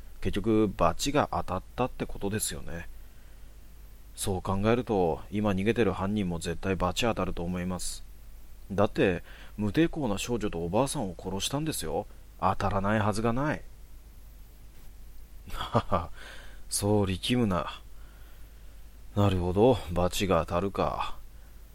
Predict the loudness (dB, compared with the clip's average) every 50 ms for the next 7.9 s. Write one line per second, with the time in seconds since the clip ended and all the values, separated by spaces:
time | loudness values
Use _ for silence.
0 | -18 -16 -16 -16 -16 -16 -16 -10 -6 -4 0 2 2 2 2 2 2 2 2 2
1 | 2 2 2 2 2 4 4 4 2 2 2 2 4 4 4 4 2 -2 -8 -8
2 | -8 -8 -6 -4 -2 -2 -2 -2 -4 -8 -16 -18 -18 -16 -16 -16 -16 -16 -16 -16
3 | -16 -14 -14 -14 -14 -16 -16 -14 -16 -16 -16 -16 -16 -16 -16 -16 -16 -16 -16 -16
4 | -16 -16 -14 -14 -12 -6 -2 2 2 4 4 4 4 4 4 2 2 -2 -4 0
5 | 2 4 6 6 4 4 2 0 0 0 0 0 0 2 2 2 2 2 2 2
6 | 2 2 2 2 2 2 2 2 4 4 4 4 4 2 2 0 0 0 0 0
7 | 0 0 0 0 -2 -4 -4 -6 -6 -6 -6 -6 -8 -8 -8 -8 -8 -10